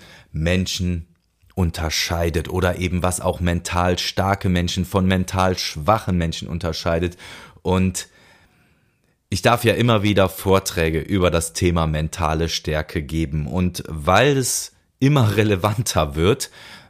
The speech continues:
möchte ich jetzt heute mit dir auch mal ein paar Punkte teilen, die du auch wieder für dich umsetzen kannst,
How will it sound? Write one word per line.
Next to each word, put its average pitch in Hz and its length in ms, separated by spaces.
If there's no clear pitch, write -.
möchte 85 520
ich - 600
jetzt - 340
heute 95 540
mit 80 340
dir 95 400
auch 80 240
mal 78 400
ein 87 180
paar - 180
Punkte 95 560
teilen, 90 680
die 76 220
du 113 260
auch 98 220
wieder 87 200
für 92 160
dich 82 240
umsetzen 82 560
kannst, - 380